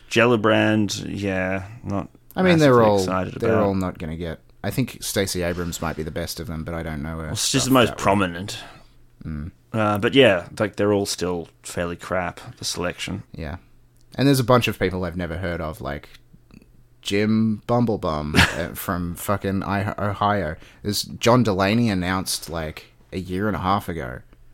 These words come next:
Speaker 2: I've never heard of the man.
Speaker 1: And he's had a year and a half.
Speaker 2: Yeah.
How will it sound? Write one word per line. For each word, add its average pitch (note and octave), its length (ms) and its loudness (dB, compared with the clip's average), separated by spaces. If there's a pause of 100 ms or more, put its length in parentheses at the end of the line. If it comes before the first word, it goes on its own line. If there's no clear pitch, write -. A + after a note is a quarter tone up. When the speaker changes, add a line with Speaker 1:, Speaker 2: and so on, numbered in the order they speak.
(300)
Speaker 2:
I've F#2+ 100 -2
never F#2 240 -2
heard F#2 200 -4
of D#2+ 60 -6
the D2 80 -8
man. C2+ 300 -8 (440)
Speaker 1:
And A2+ 120 4
he's G#2 120 2
had G2+ 120 2
a G2 40 2
year G2+ 200 2
and F2 100 2
a F2 40 -2
half. F#2+ 480 2 (260)
Speaker 2:
Yeah. D#2+ 300 -8